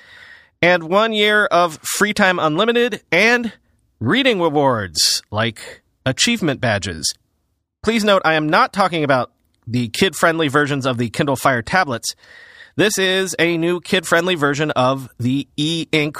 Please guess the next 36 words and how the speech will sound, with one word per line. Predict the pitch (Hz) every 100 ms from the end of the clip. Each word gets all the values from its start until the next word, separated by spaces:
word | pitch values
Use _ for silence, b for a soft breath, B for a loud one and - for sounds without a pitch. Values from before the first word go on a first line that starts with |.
| -
readers. | 160 247 185 98 78 - - - _ _ _ _ _ -
The | 117
new | 147
Kindles | 147 170 160 135
are | 143 151
available | 139 151 165 151
for | - 139
pre-order | - 180 175 160
now, | 143 151 180 240 240 _ _ _
shipping | - 143 139 131 127 131
on | 131 131
October | 117 - 143 117
thirtieth. | - 170 185 185 _ B B B
And | 131
if | 151
you | 160
wanted | 160 214 233
a | - 180
version | 185 185 175
without | 160 156 202
the | 233
cases | - 160 151 156 160 147
and | 139 131 123
the | 120
free | - 147
time | 151 143 139 135
unlimited | 131 127 156 151 143
subscription, | 156 - 156 - 156 143 B B B B
the | - 143
device | 139 120 123
will | 147 135
run | 113 113
you | 127 -
only | 110 127
seventy | - 254 262 202
dollars. | 139 117 92 76 - -